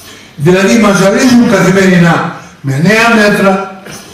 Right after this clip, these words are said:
για να φύγει η σκέψη μας από τα μέγιστα,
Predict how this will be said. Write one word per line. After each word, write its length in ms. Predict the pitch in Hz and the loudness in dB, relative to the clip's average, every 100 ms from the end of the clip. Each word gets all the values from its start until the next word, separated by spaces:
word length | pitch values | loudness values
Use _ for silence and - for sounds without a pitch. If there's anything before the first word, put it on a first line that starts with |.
| - - - - _ | -20 -20 -20 -20 _
για 180 | 139 170 | -2 0
να 140 | 190 | 0
φύγει 360 | 190 269 254 214 | 2 0 2 0
η 40 | |
σκέψη 380 | - 226 208 165 | 0 0 0 2
μας 440 | 185 175 - - 165 | 2 0 -2 -8 -6
από 160 | 165 | -2
τα 160 | 165 143 | 0 0
μέγιστα, 840 | 196 226 240 - 240 240 - - | 0 2 2 2 0 0 -4 -10